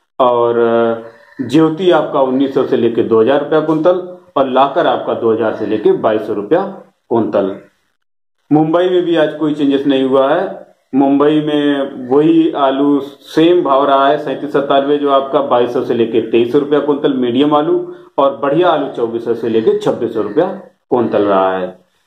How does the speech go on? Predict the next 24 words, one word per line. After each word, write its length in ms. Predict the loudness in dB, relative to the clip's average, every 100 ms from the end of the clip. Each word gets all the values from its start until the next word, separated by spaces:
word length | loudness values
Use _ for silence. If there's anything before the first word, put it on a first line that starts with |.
| -6
बिहार 560 | 2 4 4 4 2
के 340 | -2 -2 0 0
उसमें 360 | 0 0 2
भी 320 | 4 4 2 -2 -6
भाव 280 | 0 0 2
में 160 | -2 -2
कोई 200 | -2 0
फर्क 260 | 0 0
नहीं 180 | 0 0
पड़ा 320 | 2 4 2
है। 280 | 2 -4 -8 -20 _ _ -4
समस्तीपुर 500 | 0 0 0 0 2
में 280 | 4 2 2
सी 240 | -2 -2
चालीस 300 | 0 0 -2
जो 140 | -2 0
है 160 | 0
पच्चीस 300 | -4 -6 -6
सौ 80 | -4
से 140 | -4
छब्बीस 380 | -4 -2 0 2
सौ 80 | 2
रुपया 480 | 0 2 2 0 -8 -18 -20 _ -2
कुंतल, 600 | -2 0 0 -2 -6